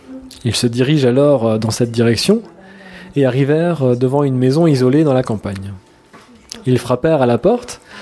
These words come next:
et un homme de forte corpulence leur ouvre. « Pourriez-vous nous loger ? » demandèrent les enfants. « Entrez, entrez, petits enfants, je suis boucher et je vais vous donner à souper. »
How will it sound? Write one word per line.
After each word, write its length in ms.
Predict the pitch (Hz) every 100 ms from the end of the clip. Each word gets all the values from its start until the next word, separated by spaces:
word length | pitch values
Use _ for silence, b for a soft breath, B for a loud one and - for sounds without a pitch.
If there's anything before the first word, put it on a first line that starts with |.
| B B
et 100 | 143
un 200 | 143 143 180
homme 280 | 226 170
de 140 | 123 139
forte 480 | 135 - 170 - 143
corpulence 600 | 151 143 - 180 220 -
leur 280 | 151 135 -
ouvre. « 420 | 151 120 110 98 92 - - _ - B B B -
Pourriez-vous 460 | 147 160 160 190
nous 120 | 180 143
loger ? » 400 | 135 135 208 269
demandèrent 400 | 185 165 165 165
les 160 | 170
enfants. « 320 | 170 160 269 302 - _ _ _ _ _ _ - 185
Entrez, 460 | 196 208 196 240 208
entrez, 320 | 190 185 226
petits 300 | - 139 139
enfants, 640 | 135 120 - 117 113 113 120
je 180 | 151
suis 280 | 190 - 196
boucher 500 | 156 160 156 117 113 - B B B B
et 100 | 202
je 80 | 180
vais 40 | 151
vous 160 | 139
donner 460 | 131 139 160 226 214 -
à 120 | 214
souper. » 440 | 214 220 175 170